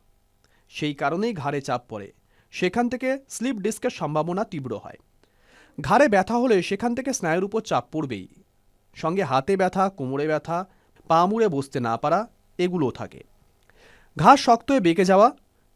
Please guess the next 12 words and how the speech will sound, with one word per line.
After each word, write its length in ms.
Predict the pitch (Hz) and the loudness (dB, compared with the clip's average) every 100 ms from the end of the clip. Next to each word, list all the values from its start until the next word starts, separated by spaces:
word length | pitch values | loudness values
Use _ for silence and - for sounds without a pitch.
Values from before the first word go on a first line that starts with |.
| _ - | _ 0
কোমরে 280 | 208 269 | 2 2
ব্যথার 260 | 240 170 220 | 4 2 0
সমস্যা 440 | - 160 175 - | -2 -2 -2 -2
নিয়ে 140 | 214 247 | -2 -2
প্রতি 320 | - 165 262 | -4 -4 0
মাসে 280 | 240 233 262 | 0 0 2
গড়ে 260 | 160 202 | 4 6
অন্তত 400 | - 170 240 294 | 4 2 2 -2
পঞ্চাশ 460 | 294 190 165 190 208 | 0 2 2 2 2
জন 180 | 214 208 | 2 2
রোগী 220 | 151 170 | 0 0
যান 260 | 156 202 | 2 2